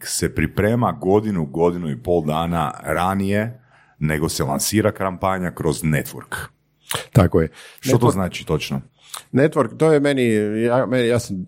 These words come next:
Speaker 2: istina je, ja sam bio jedan od pionira crowdfundinga, čak sam dobio, <coughs> Hrvoje Hafner je, <laughs> on je super lik, on je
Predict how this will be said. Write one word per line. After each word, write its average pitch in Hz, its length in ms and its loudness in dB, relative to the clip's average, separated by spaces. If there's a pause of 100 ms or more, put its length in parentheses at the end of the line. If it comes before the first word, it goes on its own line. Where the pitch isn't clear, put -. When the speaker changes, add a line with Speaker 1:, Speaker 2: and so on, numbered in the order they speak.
(100)
Speaker 2:
istina 95 380 2
je, 117 120 2
ja 92 120 2
sam 80 340 -8
bio 73 400 2
jedan 78 300 0
od 69 100 -8
pionira 78 420 0
crowdfundinga, 82 720 -2
čak 104 220 -4
sam 92 140 -8
dobio, 92 400 2 (1500)
<coughs> 120 120 6 (260)
Hrvoje 131 300 4
Hafner 107 440 0
je, 90 200 2 (500)
<laughs> 117 120 0
on 101 180 2
je 78 80 -2
super 87 320 -4
lik, 82 240 -4 (300)
on 90 140 0
je 90 100 2